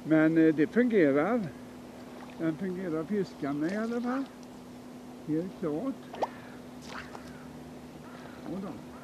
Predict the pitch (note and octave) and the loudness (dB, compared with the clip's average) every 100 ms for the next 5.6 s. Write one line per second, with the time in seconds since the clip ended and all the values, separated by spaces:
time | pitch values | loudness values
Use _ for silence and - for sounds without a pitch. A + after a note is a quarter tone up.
0 | - C#3+ F#3+ A3 B2+ - - - - - | -8 -2 0 0 -2 -6 -12 -14 -14 -14
1 | - - - D#3 A3 A3+ A#3+ F#3+ F#3+ A3+ | -14 -4 6 8 8 4 2 -2 2 4
2 | G3+ D#3 - A#3+ A#3+ C#3+ C3+ D#3+ B3+ F#3 | 4 0 0 2 2 2 2 4 4 4
3 | E3+ G#3 E3 - D#3+ - - - - - | 2 2 0 2 2 2 -12 -16 -14 6
4 | F#3 G3+ A3+ B3 A3 F#3+ A3 A#3+ G3+ E3+ | 8 10 12 12 8 6 4 4 2 2
5 | A3+ F#3+ F3+ F#3+ D#3 | 0 0 -2 0 2